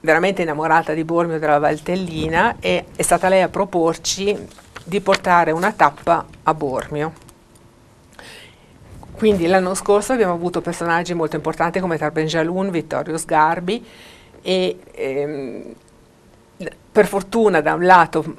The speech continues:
per sfortuna dall'altro il meteo non era clemente, abbiamo dovuto dalla piazza del Quercia trasferirci in chiesa grazie a Don Alessandro che ce l'ha dato la disponibilità,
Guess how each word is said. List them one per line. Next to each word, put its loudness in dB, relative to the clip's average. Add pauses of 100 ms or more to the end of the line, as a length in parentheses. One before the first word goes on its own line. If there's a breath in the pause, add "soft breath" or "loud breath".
(160)
per 2
sfortuna 0
dall'altro 2
il -4
meteo -2
non -2
era 2
clemente, 0
abbiamo 0
dovuto -4
dalla 2
piazza -2
del -4
Quercia 2
trasferirci -6
in -4
chiesa 0
grazie 0
a 0
Don -4
Alessandro 0
che -4
ce -6
l'ha 0
dato 0
la -4
disponibilità, -4